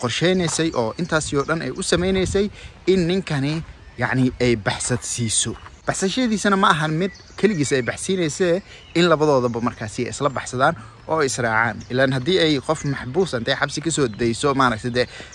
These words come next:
baxsashadiisa ay sabab u noqoto, ayadana meesha weji iyo wax kale uma yaalaan, waxay noqonaysaa dembiile. Kadibna waxaa la yidhi,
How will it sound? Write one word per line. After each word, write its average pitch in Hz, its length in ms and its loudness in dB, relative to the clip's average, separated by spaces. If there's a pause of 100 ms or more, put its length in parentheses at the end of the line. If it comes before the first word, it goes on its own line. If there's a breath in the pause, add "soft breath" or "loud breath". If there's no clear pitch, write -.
(140)
baxsashadiisa 156 640 0
ay 123 100 -2
sabab 165 280 2
u 170 60 -2
noqoto, 156 480 0
ayadana 147 300 0
meesha 135 300 -2
weji 123 380 -4
iyo 123 100 0
wax 117 160 -4
kale 127 160 0
uma 127 220 2
yaalaan, 120 360 4
waxay 113 240 -2
noqonaysaa 107 420 -4
dembiile. 110 760 -2 (180)
Kadibna 190 260 2
waxaa 190 240 2
la 151 100 2
yidhi, 147 200 2